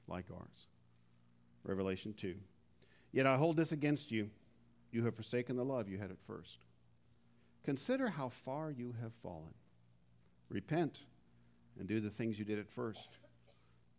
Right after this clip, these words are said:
If you do not repent, I will come to you and remove your lampstand from its place."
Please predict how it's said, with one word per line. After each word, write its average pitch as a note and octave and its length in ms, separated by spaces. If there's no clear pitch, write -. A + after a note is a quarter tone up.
If G#2+ 160
you G#2 80
do C#3+ 140
not G3 180
repent, A2+ 440
I G#2+ 60
will G#2 100
come B2+ 260
to C3+ 80
you C#3+ 180
and G#2 100
remove G2 280
your G#2 120
lampstand F2+ 500
from E2+ 160
its F2 140
place." - 440